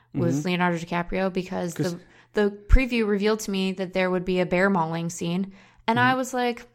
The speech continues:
Speaker 1: "I am out on that."
Speaker 2: Mm-hmm.
Speaker 1: The pro of this movie seems to be nothing. The
Speaker 2: Mm.
Speaker 1: con is that a human person is mauled by a bear. And it, it also seemed like the sort of movie that might have a bunch of axe murder. And I'm
Speaker 2: Yeah,
Speaker 1: out on
Speaker 2: bunch,
Speaker 1: that.
Speaker 2: let's see.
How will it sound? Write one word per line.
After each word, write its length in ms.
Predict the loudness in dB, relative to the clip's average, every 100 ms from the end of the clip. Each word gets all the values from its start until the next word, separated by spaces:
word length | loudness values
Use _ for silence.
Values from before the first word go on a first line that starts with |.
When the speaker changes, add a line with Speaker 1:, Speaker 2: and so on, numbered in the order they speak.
| _ -4
Speaker 1:
"I 180 | 0 2
am 120 | 2
out 200 | 2 2
on 140 | 0 0
that." 300 | 0 -2 -4 -20 -20 -10
Speaker 2:
Mm-hmm. 240 | -4 -4 -4 -6
Speaker 1:
The 60 |
pro 640 | -10 -4 2 4 4 2 -4 -14 _
of 160 | -8 -4
this 220 | -2 -2
movie 300 | -2 -2 0
seems 340 | -2 -2 -4 -4
to 80 | -4
be 140 | -2
nothing. 640 | 0 0 0 0 0 -2 -6 -4
The 60 | 2
Speaker 2:
Mm. 80 | 6
Speaker 1:
con 320 | 6 4 2
is 200 | -2 0
that 260 | 0 0 -2
a 20 |
human 360 | -4 -2 -2 -2
person 320 | -2 -4 -8
is 160 | -8 -8
mauled 240 | -8 -8
by 140 | -10
a 80 | -8
bear. 240 | -8 -8 -6
And 280 | -2 0 0 0
it, 180 | 2
it 60 | 4
also 240 | 2 2
seemed 240 | -2 -2 0
like 140 | 0
the 60 | -2
sort 240 | -4 -2
of 160 | -2 -2
movie 300 | -2 -2 -2
that 120 | -2
might 160 | -2 -2
have 160 | -4 -8
a 40 |
bunch 200 | -8 -8
of 80 | -8 -2
axe 400 | -4 -4 -8 -6
murder. 540 | -4 0 0 -2 -8 _ -10 -2
And 140 | 4
I'm 160 | 6 6
Speaker 2:
Yeah, 100 | 4
Speaker 1:
out 60 | 4
on 100 | 2
Speaker 2:
bunch, 80 |
Speaker 1:
that. 140 | 2 0
Speaker 2:
let's 140 | -2
see. 260 | -8 -12 -12